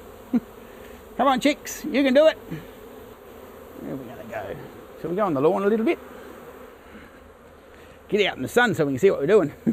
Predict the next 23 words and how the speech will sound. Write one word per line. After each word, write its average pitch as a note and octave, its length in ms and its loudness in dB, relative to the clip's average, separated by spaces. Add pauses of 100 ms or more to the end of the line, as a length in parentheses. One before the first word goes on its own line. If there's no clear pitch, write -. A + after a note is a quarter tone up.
(100)
<laughs> C4 80 4 (500)
Yeah, G#3+ 340 0
yeah, D3+ 280 -2
yeah. A#2 400 -6
I F3+ 140 4
know, E3+ 160 6
you're D#3 240 2
not A#3 140 8
happy G3+ 180 4
with D3+ 140 4
me. D#3+ 200 6
That's G#3 220 4
fair A3+ 180 8
enough. G#3 340 4 (520)
I F#3+ 160 -10
don't G3 200 -2
think G#3 140 -2
they're F#3 140 6
very F#3 200 6
happy E3+ 220 4
to C#3+ 80 -2
see F3+ 220 6
me. C3+ 160 0